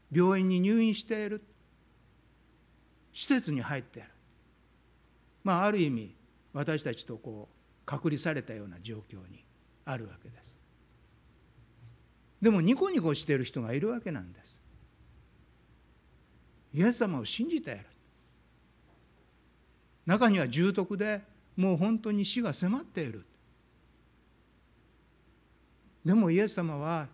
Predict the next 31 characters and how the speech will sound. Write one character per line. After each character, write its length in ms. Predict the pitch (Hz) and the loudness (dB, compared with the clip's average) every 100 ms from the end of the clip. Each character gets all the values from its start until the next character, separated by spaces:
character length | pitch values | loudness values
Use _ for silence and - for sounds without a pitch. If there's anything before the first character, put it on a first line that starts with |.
| _ | _
自 160 | 127 135 | -6 -2
分 200 | 151 175 | 0 0
を 60 | 190 | 0
も 220 | 170 127 | 0 0
愛 160 | 165 | 0
し 80 | 151 | -2
て 80 | - | -6
く 100 | 117 | -8
だ 120 | 113 | -8
さ 140 | - 117 | -10 -14
っ 20 | |
て、 200 | - - - - - - - _ _ _ _ _ _ _ | -16 -20 -20 -20 -20 -20 -20 _ _ _ _ _ _ _
天 280 | 185 190 175 | 4 6 4
国 180 | 135 131 | 2 -2
に 40 | |
迎 100 | 120 127 180 | -2 0 2
え 40 | |
入 80 | 226 | 2
れ 80 | 226 | 2
て 100 | 143 | 0
く 80 | 123 | -2
だ 140 | 123 | -4
さ 160 | 131 139 | -4 -6
る 120 | 202 | -6
ん 80 | 180 | -6
だ。 180 | 95 95 - - _ _ - - - - - - - | -10 -12 -20 -20 _ _ -20 -20 -20 -20 -20 -20 -4
そ 160 | - | 2
の 100 | 220 | 4
信 260 | 220 220 220 | 4 4 2
仰 300 | 208 202 196 | 4 4 4
を 160 | 175 | -2